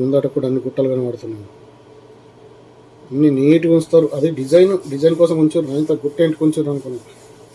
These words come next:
షో చూ-, చూడడానికి అంతే. ఇవి ఇట్లా రకరకాల పూల చెట్లు, గ్రీనరీ, అదంతా మంచిగా ఉంటది.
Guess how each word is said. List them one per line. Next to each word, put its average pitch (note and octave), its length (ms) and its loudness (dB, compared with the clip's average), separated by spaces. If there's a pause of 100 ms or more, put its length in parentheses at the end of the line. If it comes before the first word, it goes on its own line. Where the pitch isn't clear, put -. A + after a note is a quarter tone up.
షో D3+ 80 6 (180)
చూ-, D3 200 8
చూడడానికి D3+ 500 6 (240)
అంతే. C#3+ 220 -2 (960)
ఇవి C3 100 2
ఇట్లా C3+ 180 2
రకరకాల C#3+ 500 2
పూల C#3+ 360 0
చెట్లు, C#3+ 520 4
గ్రీనరీ, C#3 460 2
అదంతా C3+ 440 -2
మంచిగా C#3 400 -2
ఉంటది. C3+ 240 -4